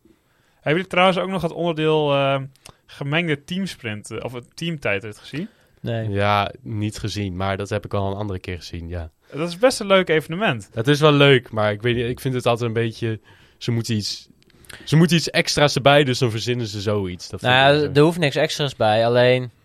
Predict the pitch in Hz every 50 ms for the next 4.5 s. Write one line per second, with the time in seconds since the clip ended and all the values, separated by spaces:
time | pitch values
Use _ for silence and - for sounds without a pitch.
0 | _ - _ _ _ _ _ _ _ _ _ 120 127 131 139 139 135 - - -
1 | _ _ _ - 120 139 151 160 151 - 143 127 127 - - - - 143 147 147
2 | 135 131 127 - - - 131 123 123 123 123 127 123 123 110 - - _ - -
3 | 120 120 117 - - - - 71 95 123 120 - 147 156 151 - - - 120 104
4 | 101 101 - 101 101 107 135 - - -